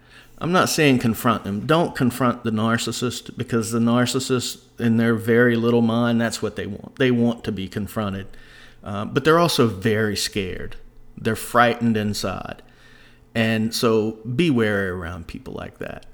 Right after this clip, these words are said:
But don't let the comment go. Find the people the comment was made to and, and correct them. Say, "Look, you know what?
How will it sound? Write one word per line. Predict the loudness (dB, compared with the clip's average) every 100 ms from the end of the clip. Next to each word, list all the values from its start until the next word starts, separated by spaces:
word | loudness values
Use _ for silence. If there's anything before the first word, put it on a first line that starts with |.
| -2
But | 2
don't | 4 2 2
let | 0 0 -2
the | -8
comment | -2 0 0 -2 -6 -8
go. | -4 -4 -4 -10 -18 _ _ _ -20
Find | -4 2 2 4
the | 2
people | 2 2 2
the | 0
comment | 0 2 2 -2
was | -4
made | -4 -2 -2 -2
to | -2 -2 -4
and, | -6 -8
and | -6 -8 -6
correct | -6 -6 -8 -10
them. | -10 -10
Say, | -8 -6
"Look, | -6 -6 -8
you | -4
know | -2 0
what? | 0 0 -4